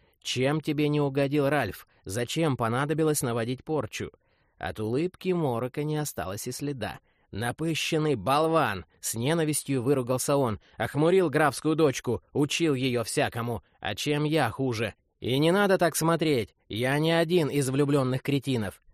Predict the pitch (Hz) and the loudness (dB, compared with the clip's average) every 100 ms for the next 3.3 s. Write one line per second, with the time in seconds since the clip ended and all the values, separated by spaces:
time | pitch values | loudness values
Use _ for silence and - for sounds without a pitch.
0 | _ 143 151 - - 160 156 - 170 - | _ 0 0 0 -2 0 2 2 0 2
1 | 151 117 - 135 123 - 147 156 139 127 | 2 2 0 0 0 0 2 2 0 2
2 | 147 151 143 135 139 139 - 143 135 147 | 2 2 2 2 0 0 0 -2 2 0
3 | 143 127 65 | 2 -2 -4